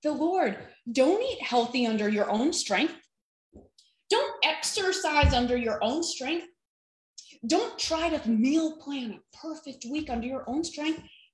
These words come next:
God gave the Israelites manna for the day.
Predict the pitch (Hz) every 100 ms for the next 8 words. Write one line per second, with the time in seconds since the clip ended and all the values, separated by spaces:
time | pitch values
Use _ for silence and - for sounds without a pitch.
0 | - 240 294 349 262 233 202 185 180 160
1 | 180 180 175 175 165 - 175 165 165 165
2 | 190 170 160 - - _ - 180 185 208
3 | 202 175